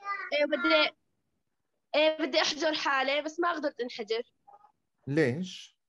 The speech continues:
Speaker 1: إيه، لأنه نحن كلياتنا ساكنين بغرفة.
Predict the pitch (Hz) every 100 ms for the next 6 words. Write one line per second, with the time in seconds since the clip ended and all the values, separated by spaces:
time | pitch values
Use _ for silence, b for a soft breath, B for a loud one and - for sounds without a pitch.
0 | _ _ _ _ _ _ _ _ - _
1 | _ _ _ _ _ - 294 311 359 381
2 | 403 370 349 370 349 359 349 320 285 277
3 | 262 233 233 233 285 302